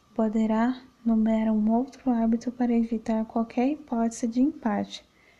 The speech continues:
Poderão usar, visando em seus critérios, um suplente, ou seja, pode ser um árbitro ou três, mas sempre em números ímpares para que não haja empate.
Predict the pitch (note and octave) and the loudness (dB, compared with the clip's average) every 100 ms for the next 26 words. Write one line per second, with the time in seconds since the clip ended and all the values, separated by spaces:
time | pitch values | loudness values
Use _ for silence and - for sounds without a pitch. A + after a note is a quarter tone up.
0 | _ _ _ A#3 A3+ A3+ A#3 A#3 A3 A3 | _ _ _ 2 4 4 4 2 2 2
1 | A3+ A3 G#3+ A3 A#3 A#3 A3+ A3+ A3 - | 2 0 0 4 4 4 2 0 0 0
2 | A#3 G#3+ - A3+ A3 A3 G#3 G#3+ G#3+ A3 | -4 -4 -2 -2 -2 -4 -2 -2 -2 -4
3 | - C4+ C4+ A3 F#3+ - - - - - | -2 -2 0 0 -2 -8 -18 -20 -20 -16
4 | - B3+ C4+ - A3 G#3 G3 G3 A3 A3 | -4 -2 -2 -2 -4 -2 -4 -6 -4 -2
5 | G#3 - G#3 A3 - A#3+ D4+ B3+ G#3+ G#3+ | -4 -6 -6 -6 0 2 2 0 0 -2
6 | A#3 D4+ D#4 - - - _ - - G#3+ | -4 -6 -10 -16 -20 -20 _ -6 0 2
7 | G#3+ C4+ - - _ _ - B3 A3 G#3 | 2 0 -4 -18 _ _ -2 2 2 0
8 | G#3 - - - _ _ _ _ _ _ | -6 -10 -14 -20 _ _ _ _ _ _
9 | _ _ _ _ _ _ _ _ G#3+ G#3+ | _ _ _ _ _ _ _ _ -2 -2
10 | G#3+ - A#3 B3+ D4 D4 C4+ C4+ C4+ C4 | -4 -2 2 2 2 2 4 6 6 4
11 | A3+ A#3 B3 B3+ A#3 - A#3 A3+ A3+ - | 4 2 2 2 -2 -4 -2 -2 -2 -2
12 | A#3+ A#3+ A#3 A#3 A3 B3 C4+ B3 G#3 G3+ | 0 0 2 0 2 2 2 -2 -2 -2
13 | - - | -8 -20